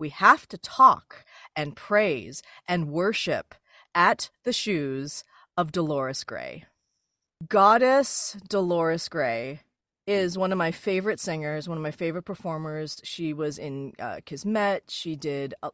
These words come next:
j-, she did this movie. She did, she, she pops in and out of these as, as the kind of, uh,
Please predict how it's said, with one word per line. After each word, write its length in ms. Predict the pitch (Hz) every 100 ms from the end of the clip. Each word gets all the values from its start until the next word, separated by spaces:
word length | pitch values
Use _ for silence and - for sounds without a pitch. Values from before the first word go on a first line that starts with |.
| 165
j-, 300 | 151 143 165 156 151
she 180 | - 156
did 140 | 131
this 220 | 175 226
movie. 280 | 226 202 185
She 180 | 175 190
did, 220 | 147 156
she, 240 | - 202 175
she 140 | - 196
pops 420 | - 247 240 -
in 100 | 214
and 140 | 190
out 200 | 175 175
of 140 | 170 147
these 380 | 160 156 - - - - -
as, 300 | 151 147 -
as 340 | 156 156 151 - - - - -
the 80 | 190
kind 360 | - 190 190
of, 280 | 180 160 139 _ - - _ -
uh, 440 | 160 151 143 139